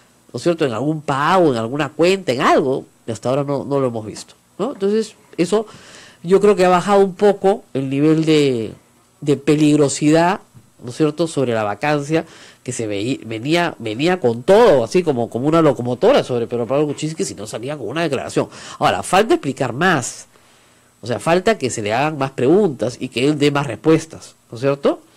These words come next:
O sea, vamos a ver quién miente. De repente Marcelo Odebrecht no se refería específicamente a contratar a, a Pero Pablo Kuczynski, sino a contratar a alguien que tenía un interés en una empresa que compartía con Pero Pablo Kuczynski.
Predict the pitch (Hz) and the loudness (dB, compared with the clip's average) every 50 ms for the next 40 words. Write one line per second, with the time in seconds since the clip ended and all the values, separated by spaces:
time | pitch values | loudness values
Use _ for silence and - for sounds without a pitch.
0 | _ - - - _ _ _ _ _ _ _ _ - 117 107 104 - _ _ _ | _ -20 -20 -20 _ _ _ _ _ _ _ _ -8 -8 -8 -8 -10 _ _ _
1 | _ _ _ _ _ _ _ _ _ - 165 175 185 202 180 151 135 156 175 170 | _ _ _ _ _ _ _ _ _ -4 -2 0 0 0 2 4 4 4 4 2
2 | - 196 208 190 196 196 214 208 196 180 151 131 - 80 - - _ - 127 127 | 0 0 0 0 0 0 2 2 2 2 0 -6 -10 -12 -12 -14 _ -8 -6 -6
3 | 160 165 - 220 254 320 277 180 143 - 196 202 208 208 208 214 214 214 208 - | -4 -2 -2 -2 0 0 -2 -2 -2 -2 0 2 2 4 6 6 6 4 2 -2
4 | - _ _ _ - - - - _ _ _ 139 160 196 220 254 240 247 240 202 | -8 _ _ _ -20 -20 -20 -20 _ _ _ -4 0 2 2 2 2 0 0 0
5 | 190 160 170 180 202 208 208 - 147 123 - - 269 320 320 - 285 233 233 208 | 0 0 2 2 2 2 2 0 -2 -2 0 2 2 2 2 2 0 0 0 0
6 | 196 208 214 202 208 202 170 139 131 123 120 117 117 - 170 180 190 190 175 147 | 0 0 -2 0 -2 -2 -2 -2 -4 -4 -4 -6 -4 -2 -2 -2 -2 -2 -2 -4
7 | - - 95 107 104 - 127 117 117 110 147 160 175 180 139 - - 160 175 170 | -6 -6 -6 -8 -6 -2 -2 -2 0 0 0 0 0 0 -2 -4 -4 -4 -4 -4
8 | 202 196 - 131 147 160 - - _ 131 123 120 - 131 131 123 123 123 123 123 | -4 -6 -4 -4 -4 -4 -4 -6 _ -10 -8 -2 0 0 0 0 0 -2 -2 -2
9 | 117 - 175 185 214 240 - - - 143 147 170 208 247 262 269 269 269 262 269 | -2 0 2 2 2 2 0 0 0 2 2 4 6 6 6 4 4 2 2 0
10 | 294 294 233 185 151 135 135 135 151 180 202 214 214 220 202 175 160 156 160 196 | 0 0 0 -2 -4 -4 -2 -2 -2 -2 -2 -2 -4 -6 -4 0 0 4 4 4
11 | 226 202 190 170 175 190 190 185 180 175 190 208 208 220 175 147 139 127 123 120 | 4 4 0 -2 -2 -2 -4 -4 -2 0 0 2 2 0 -2 -2 -4 -4 -4 -6
12 | 123 - 185 190 180 170 127 127 123 120 156 185 202 185 185 208 247 185 131 - | -2 0 0 0 0 0 -2 -2 -2 0 2 2 2 2 2 0 0 -2 -2 -6
13 | - | -12